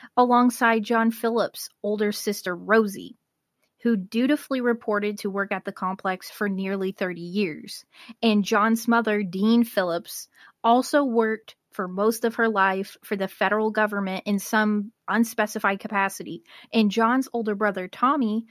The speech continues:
was a battle-scarred former U S Marine who found work as a cop on the Alexandria Police Force,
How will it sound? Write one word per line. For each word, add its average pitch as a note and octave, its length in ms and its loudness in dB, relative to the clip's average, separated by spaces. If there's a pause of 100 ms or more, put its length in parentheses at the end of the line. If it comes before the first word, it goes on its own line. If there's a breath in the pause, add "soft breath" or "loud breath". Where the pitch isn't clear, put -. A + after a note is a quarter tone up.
(200 loud breath)
was A#3+ 320 2
a A3+ 160 0
battle-scarred G#3+ 800 0
former G3+ 340 -2
U G3 240 -4
S F#3+ 260 -2
Marine A3 640 2 (380)
who B3+ 120 2
found G#3+ 300 2
work G3+ 240 -2
as G#3 140 -4
a G3 60 -4
cop G3+ 380 -2 (120)
on F#3+ 180 -2
the E3+ 260 -10
Alexandria G3 720 -2
Police A3 440 -4
Force, F#3 380 -8